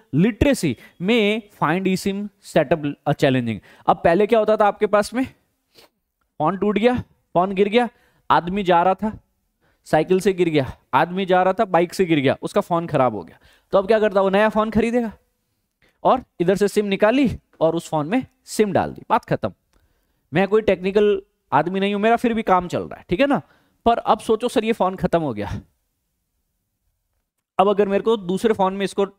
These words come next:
नेटवर्क को डालना है, तो क्या ये एक मिनट में किया जा सकता है? Not possible। मतलब मेरे को वापस चप्पल घिसने होंगे एयरटेल के,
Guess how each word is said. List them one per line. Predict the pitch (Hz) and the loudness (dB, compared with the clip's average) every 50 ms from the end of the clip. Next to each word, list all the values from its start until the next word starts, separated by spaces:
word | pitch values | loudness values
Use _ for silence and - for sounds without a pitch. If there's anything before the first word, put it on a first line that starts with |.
| _ - | _ -4
नेटवर्क | 156 160 156 - 185 185 175 | -2 -2 -2 0 -4 -4 -2
को | - 185 | 0 0
डालना | 165 135 127 123 117 104 | 2 2 2 0 -2 -4
है, | 92 - _ _ - _ _ | -6 -10 _ _ -20 _ _
तो | - | -12
क्या | - _ - 214 202 220 | -6 _ 0 2 2 2
ये | 240 240 254 262 240 | 2 0 -2 -2 -2
एक | - - 196 208 214 | 0 0 0 0 0
मिनट | 196 208 214 214 208 | -2 -4 -4 -4 -4
में | 208 214 208 | -4 -6 -4
किया | - 190 190 190 | -2 0 2 2
जा | 190 190 | 2 0
सकता | 180 - - - _ - | 0 -2 -8 -14 _ -12
है? | 85 - - - _ _ _ _ _ _ _ _ _ _ _ _ | -12 -12 -14 -20 _ _ _ _ _ _ _ _ _ _ _ _
Not | - 113 107 - _ - | -14 -14 -14 -14 _ -18
possible। | 73 65 - - 65 64 - - - _ _ _ _ _ _ _ - | -18 -18 -20 -20 -20 -20 -20 -20 -20 _ _ _ _ _ _ _ -6
मतलब | 170 196 202 - 233 208 151 - - _ _ _ - | -4 -4 -2 -2 -2 -4 -4 -6 -14 _ _ _ -4
मेरे | 175 185 185 | -2 -2 0
को | 180 180 160 | 0 0 0
वापस | 143 151 165 190 - - 220 - - | 2 2 0 0 0 -2 -4 -4 -4
चप्पल | 202 180 - - 196 190 | -6 -4 -2 -2 0 0
घिसने | 170 170 165 - 180 185 | 0 -2 -2 -4 -6 -6
होंगे | 175 170 170 175 175 | -6 -4 -2 0 2
एयरटेल | 160 151 147 147 139 165 160 156 151 | 2 2 2 0 0 0 0 0 0
के, | 143 151 151 | 0 0 0